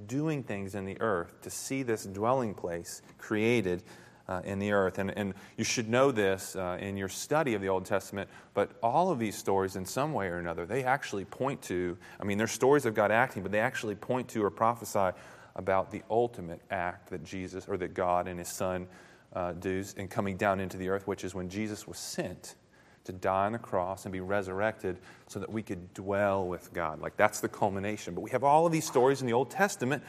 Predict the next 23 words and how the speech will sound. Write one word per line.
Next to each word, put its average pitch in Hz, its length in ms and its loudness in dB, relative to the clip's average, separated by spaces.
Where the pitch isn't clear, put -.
of 120 120 -2
God 123 280 0
doing 175 260 4
this, 87 180 -4
is 101 100 -6
who 127 140 2
he 160 140 -2
is. 185 320 -8
Well, 107 200 10
this 120 140 2
story 147 380 8
that 120 80 4
we 110 100 4
read 123 320 4
in 107 160 0
Ezra 117 400 4
and 98 120 -2
Nehemiah, 101 520 -2
it's - 180 -10
one 156 200 -2
of 151 80 -2
these 147 160 -4
stories. 151 600 -2